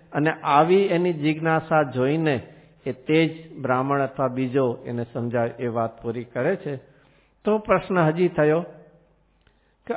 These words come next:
આપે વ્યવહાર છે એ નિશ્ચયનો પ્રતિપાદક છે એવું સા-, આઠમી ગાથામાં સિદ્ધ કર્યું. અને એમાં તો આગળ પણ લીધું કે તારે ને અમારે કોઈ વ્યવહારે અનુસરવા યોગ્ય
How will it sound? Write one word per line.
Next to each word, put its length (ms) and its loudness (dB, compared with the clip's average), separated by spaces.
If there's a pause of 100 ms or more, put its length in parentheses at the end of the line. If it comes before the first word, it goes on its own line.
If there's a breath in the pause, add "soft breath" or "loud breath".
(140)
આપે 560 2 (2250)
વ્યવહાર 640 2
છે 180 -6
એ 240 -2
નિશ્ચયનો 640 -4
પ્રતિપાદક 800 -2
છે 180 -8
એવું 200 -2
સા-, 400 -4
આઠમી 380 -4
ગાથામાં 500 -4
સિદ્ધ 320 -4
કર્યું. 400 -6 (840 soft breath)
અને 240 0
એમાં 260 -2
તો 80 0
આગળ 300 2
પણ 180 -4
લીધું 280 -2
કે 140 -4
તારે 400 2
ને 120 -4
અમારે 600 -2
કોઈ 340 -2
વ્યવહારે 560 0
અનુસરવા 720 -6
યોગ્ય 560 0